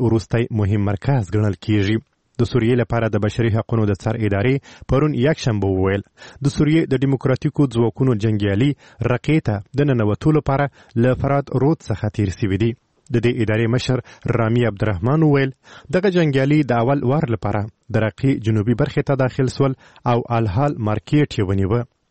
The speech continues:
د سوریې ډیموکراتیک ځواکونه له څو میاشتو راهیسې هڅه کوي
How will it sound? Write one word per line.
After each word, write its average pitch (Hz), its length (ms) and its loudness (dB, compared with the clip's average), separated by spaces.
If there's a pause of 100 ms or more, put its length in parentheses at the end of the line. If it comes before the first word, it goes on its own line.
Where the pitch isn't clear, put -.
(160)
د 135 60 2 (100)
سوریې 143 320 2
ډیموکراتیک 127 560 0
ځواکونه 110 400 0 (320)
له 127 80 2
څو 156 240 -2
میاشتو 117 320 -2
راهیسې 98 400 -2 (320)
هڅه 147 240 -2
کوي 135 220 2